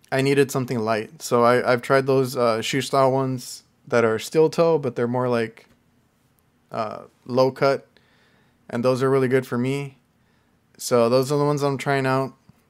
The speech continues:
Uh, the other two I am giving away. So I do have the entries for that. I just need to, uh, draw the winners and send those out. But I don't know, which one did you like, uh, T N Z?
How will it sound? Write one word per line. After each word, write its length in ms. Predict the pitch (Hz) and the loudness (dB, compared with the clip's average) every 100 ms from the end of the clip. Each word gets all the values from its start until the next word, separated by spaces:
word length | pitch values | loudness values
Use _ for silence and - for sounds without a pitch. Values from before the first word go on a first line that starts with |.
| _ - | _ -4
Uh, 200 | 120 117 | 0 2
the 120 | 117 | 2
other 160 | 127 127 | 2 0
two 220 | - 135 | 0 0
I 100 | 123 | 2
am 140 | 123 | 0
giving 220 | 120 127 | -2 -2
away. 340 | 123 120 123 120 _ _ _ _ _ _ _ _ _ | -2 -4 -4 -8 _ _ _ _ _ _ _ _ _
So 260 | - - 117 | -12 -2 0
I 100 | 113 | 2
do 100 | 120 | 0
have 200 | 135 131 | 0 0
the 160 | 123 117 | -2 -4
entries 460 | 123 123 139 127 | -6 -4 -4 -4
for 120 | - | -4
that. 220 | 135 135 135 | -2 -2 -2
I 60 | |
just 200 | 120 113 | -4 -6
need 160 | 123 113 | -8 -8
to, 340 | - 113 113 | -8 -6 -4
uh, 260 | 107 104 107 - _ _ _ _ _ 127 | -4 -4 -8 -16 _ _ _ _ _ -10
draw 280 | 127 120 | -2 0
the 120 | 120 113 | 0 -2
winners 640 | 123 143 143 135 - - | -4 -4 -4 -8 -12 -18
and 600 | - 117 107 107 110 117 | -12 -8 -6 -8 -10 -14
send 220 | - 127 120 | -10 -6 -4
those 200 | 117 123 | -4 -4
out. 320 | 127 123 - | -4 -4 -4
But 180 | 120 110 | -4 0
I 100 | 123 | 0
don't 100 | 147 | 2
know, 120 | 139 | 2
which 200 | 139 135 | 2 2
one 80 | 160 | -2
did 140 | 135 | -4
you 100 | 135 | -4
like, 380 | 123 107 110 - _ _ _ _ _ _ _ _ _ _ _ _ _ _ _ _ | -2 -4 -6 -14 _ _ _ _ _ _ _ _ _ _ _ _ _ _ _ _
uh, 260 | - 120 110 | -4 -2 -4
T 200 | - 131 | -4 -2
N 160 | 123 | -2
Z? 260 | 117 117 113 | -2 -6 -10